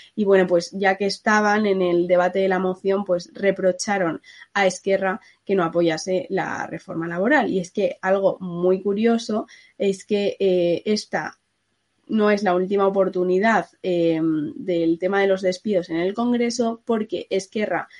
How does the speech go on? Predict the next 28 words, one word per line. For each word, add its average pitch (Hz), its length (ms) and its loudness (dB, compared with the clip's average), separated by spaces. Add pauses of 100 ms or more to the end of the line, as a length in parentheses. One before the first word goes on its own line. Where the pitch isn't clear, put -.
(140)
Bildu 196 500 0
y 170 560 0
el 165 720 0
B 202 120 -4
N 214 160 0
G, 233 260 2 (920)
eh, 196 380 4
han 190 160 -2
registrado 196 560 0
una 185 160 0
proposición 196 500 -2
de 190 100 0
ley, 214 120 0
bueno, 190 220 2
ya 180 160 2
lo 190 60 0
hicieron 208 260 -2
en 202 100 0
mayo, 226 300 2
para 185 140 2
abordar 180 440 0
esta 208 240 -6
cuestión 226 420 -4
y 214 120 -2
otros 202 280 -4
factores 202 540 -4
del 180 220 -2
despido, 247 760 2